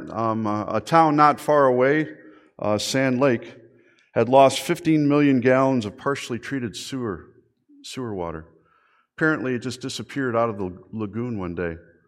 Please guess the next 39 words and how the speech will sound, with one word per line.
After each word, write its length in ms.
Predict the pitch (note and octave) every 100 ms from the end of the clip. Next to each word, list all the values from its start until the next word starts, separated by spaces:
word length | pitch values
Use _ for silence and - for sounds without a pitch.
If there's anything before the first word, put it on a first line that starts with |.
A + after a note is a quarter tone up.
| _ _ -
There 100 | G2+
was 120 | F#2+
just 180 | A2 -
a 60 |
hole 520 | F#2 A#2+ A#2+ E2+ C#2+ - -
underneath 400 | F2+ E2 E2 -
it. 100 | F2+ _ _ _ _ _ _ _ _ -
And 120 | B2+
what 320 | C3+ E3 - D3
was 160 | C3
so 140 | F3+ F#3
disconcerting 720 | E3 - D3 - A#3 B3+ G#3
about 300 | C3+ B2+ -
that 220 | B2 D#3+
is 120 | D#3+
they 80 | C#3
didn't 160 | E3+ E3
know 100 | E3
where 220 | E3 E3
it 100 | D3
went. 240 | F#3+ C#3 - - _ _ _ _ _
They 80 | A2+
didn't 160 | A2+ A2+
know 140 | A#2+
if 120 | A#2
it 40 | A2+
was 180 | A#2
in 80 | A2
people's 360 | - C#3 A2+ F2
wells. 640 | F#2+ A#2 D3 D3+ C#3+ G#2+
They 80 | F#2+
didn't 300 | F#2+ G2 G2
know 180 | G#2 G2+
if 140 | G2+
it 180 | F#2+ -
went 220 | G#2 G#2
into 120 | F#2+
the 80 | F2+
groundwater, 1080 | E2 A#2+ D3 D3+ C3+ C3+ C#3 C#3 B2+ -